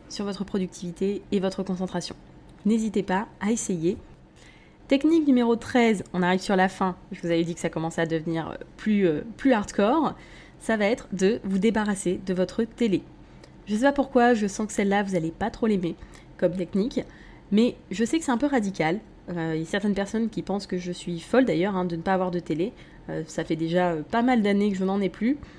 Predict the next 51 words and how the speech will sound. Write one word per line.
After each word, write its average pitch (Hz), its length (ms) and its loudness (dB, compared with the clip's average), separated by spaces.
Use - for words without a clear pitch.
mais 214 140 2
promis, 254 480 2
en 175 80 0
fait, 220 240 -2
on 185 60 -2
le 175 100 2
vit 202 200 -4
très - 180 -2
bien. 156 160 -6
Après, 262 320 2
ça - 140 0
veut 202 80 2
pas 220 120 -2
dire 247 300 0
que - 80 -2
vous 202 300 -2
dites 185 180 -2
adieu 208 420 2
à 175 160 0
tous 190 200 -6
les 202 100 2
films, 202 520 -4
séries 190 540 0
et 170 60 -6
compagnie, 208 500 2
hein. 226 100 -4
Il 190 220 2
reste 180 320 0
la 160 160 -4
tablette, 208 560 -2
il 208 40 -4
reste 175 180 -4
l'ordinateur 185 640 -2
pour 202 100 -8
les 180 100 0
regarder, 180 460 0
mais 285 140 0
du 285 120 0
coup, 294 320 0
ça 285 140 0
demande 220 320 0
de 202 80 -2
faire 196 180 -4
un 190 60 0
petit 185 120 -6
peu 233 120 -2
plus 240 200 -4
de 208 100 0
mise 208 180 0
en 202 80 -2
place. 190 320 -6